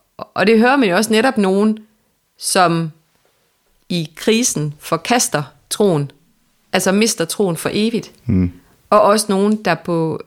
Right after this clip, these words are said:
Speaker 1: vinder troen på et meget, øh, kritisk tidspunkt, og som ingen havde regnet med.
Speaker 2: Mm. Noget af det, jeg også godt kan, kan lide i den her tekst her, altså nogle,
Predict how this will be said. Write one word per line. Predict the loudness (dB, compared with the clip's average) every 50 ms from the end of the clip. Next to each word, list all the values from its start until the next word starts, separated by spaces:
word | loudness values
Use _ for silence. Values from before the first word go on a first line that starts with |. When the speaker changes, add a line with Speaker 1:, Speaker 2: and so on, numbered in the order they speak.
| _ -10 -10
Speaker 1:
vinder | -4 0 2 2 2 2 0 -2
troen | -4 -2 -2 0 0 0 -2 -4
på | -6 -4 -2 0 0 0
et | 0 -2
meget, | -2 -2 0 0 0 0 0 0 0 2
øh, | 2 2 0 0 0 -2 -2 -2 -4 -4 -4 -4 -4 -6 -6 -6 -8 -10 -6
kritisk | -4 -2 0 0 -2 -4 -6 -6
tidspunkt, | -4 -4 -4 -4 -4 -4 -6 -4 -6
og | -8 -8
som | -6 -6 -4 -4
ingen | -4 -2 -2 -2 -2 -4 -4 -6 -6
havde | -6 -4 -4 -4 -4
regnet | -4 -4 -4 -4 -4 -6
med. | -6 -8 -10 -12 -6 -4
Speaker 2:
Mm. | -2 0 0 0 -2 -4 -8 -14 _ _ _ _ _ _ _ _ _ _ _ _ _ _ _ _ _ _ _ _ _
Noget | 2 2 4 4 4
af |
det, | 4 4
jeg | 2 2
også | 0 0
godt | -2 -2 -2 -2
kan, | -4 -4 -2 -2 -2 -4 -6 -8 -10 -10 -8
kan | -6 -4 -4
lide | -2 -4 -4
i | -4
den | -2 -2 0
her | 0 0 0 -2
tekst | -2 -4 -4 -4 -4 -4 -4
her, | -4 -2 -2 -2 -4 -4
altså | -4 -4 -2 -2
nogle, | -2 0 0 0 -2